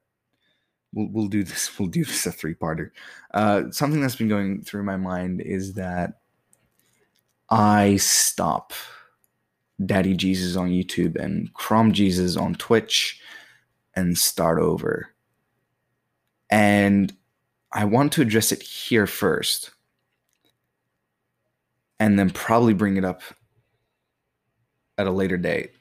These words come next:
on YouTube and Twitch properly. But something that's been on my mind for years now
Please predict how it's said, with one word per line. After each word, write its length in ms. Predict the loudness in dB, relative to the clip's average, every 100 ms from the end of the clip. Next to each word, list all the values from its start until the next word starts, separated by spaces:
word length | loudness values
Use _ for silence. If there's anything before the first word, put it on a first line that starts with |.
| _ _ _ _ _ _ _ _ _ -4
on 200 | -2 0
YouTube 400 | -2 -4 -6 -6
and 160 | -8
Twitch 440 | -8 -12 -8 -10 -8
properly. 540 | -8 -8 -8 -10 -12 _ -20 -20 -20 _ -6
But 500 | 2 4 4 0 -18 _ _ _ _ _ _ _ _ _ -14 -6
something 380 | 0 4 6
that's 200 | 6 4
been 140 | 2 4
on 140 | 6
my 100 | 6
mind 400 | 4 0 -2 -8
for 160 | -12 -10
years 540 | -4 4 6 6 2
now 380 | -4 -6 -8 -12